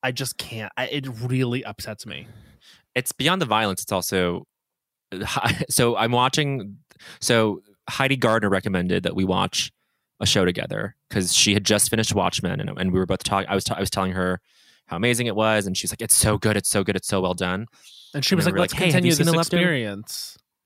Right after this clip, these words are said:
Speaker 2: Yeah, and she was like, "Hey,
Speaker 1: Yeah.
Speaker 2: have you seen The Leftovers ever?" I was like, "No, never." And so we are like, "Let's watch an episode of The Leftovers
Speaker 1: Wait, that
Speaker 2: once
Speaker 1: was a
Speaker 2: a
Speaker 1: really
Speaker 2: day."
Speaker 1: good Heidi.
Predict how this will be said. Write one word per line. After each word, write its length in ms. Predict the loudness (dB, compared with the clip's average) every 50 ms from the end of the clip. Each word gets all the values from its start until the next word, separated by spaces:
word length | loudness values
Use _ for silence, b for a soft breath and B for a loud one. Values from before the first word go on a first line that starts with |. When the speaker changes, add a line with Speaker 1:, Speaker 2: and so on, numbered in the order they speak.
| _ _ _ _ _ _ _ 0
Speaker 2:
Yeah, 320 | 4 6 6 6 6 4
and 100 | 2 2
she 80 | 2 2
was 140 | 2 2 2
like, 140 | 0 0
"Hey, 160 | 0 0 2 4
Speaker 1:
Yeah. 40 | 4
Speaker 2:
have 80 | 4 2
you 60 | 2
seen 160 | 2 2 2
The 60 | 4
Leftovers 460 | 4 2 2 2 0 2 2 2 2 2
ever?" 140 | 2 4
I 20 | 2
was 80 | 2
like, 120 | 0 0 0
"No, 140 | 2 2 4
never." 280 | 4 2 2 2 0
And 160 | 0 -2 -4
so 140 | -4 -2 -2 -2
we 240 | -2 -2 -2 -2 0
are 120 | 0 2
like, 180 | 2 0 0 0
"Let's 180 | 0 -2 0 2
watch 300 | 2 4 2 2 0 -2
an 100 | -2 -2
episode 300 | -2 -2 0 -2 0 0
of 120 | -2 -2
The 60 | -2 0
Leftovers 200 | 0 2 4 4
Speaker 1:
Wait, 160 | 4 4 6
that 140 | 4 4 4
Speaker 2:
once 120 | 4 2
Speaker 1:
was 20 | 2
a 40 |
Speaker 2:
a 20 | 4
Speaker 1:
really 200 | 4 4 2 2
Speaker 2:
day." 40 | 2
Speaker 1:
good 120 | 2 2
Heidi. 540 | 2 2 0 0 2 0 0 -2 -2 -6 -8